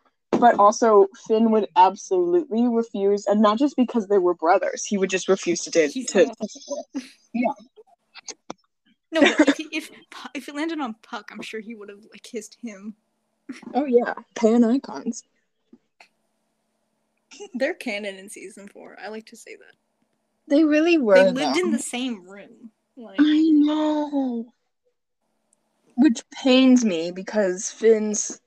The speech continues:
Speaker 1: chorus last song was "Fight for your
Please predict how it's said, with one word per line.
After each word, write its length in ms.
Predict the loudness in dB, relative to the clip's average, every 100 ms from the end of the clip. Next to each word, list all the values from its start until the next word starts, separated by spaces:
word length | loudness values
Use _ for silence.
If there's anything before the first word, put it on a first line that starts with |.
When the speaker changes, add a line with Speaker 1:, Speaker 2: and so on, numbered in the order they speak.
| _ _ _ -20 _
Speaker 1:
chorus 400 | -2 2 4 6
last 500 | 4 4 -2 -8 -14 _ _ _
song 640 | -8 0 2 4 2 -2 -8 _ _ _ _ _ _ _ _
was 320 | 0 4 4 2 _ _ _ _ _ _ _ -20 -20 -10
"Fight 300 | 0 2 2 0
for 100 | 2
your 180 | 2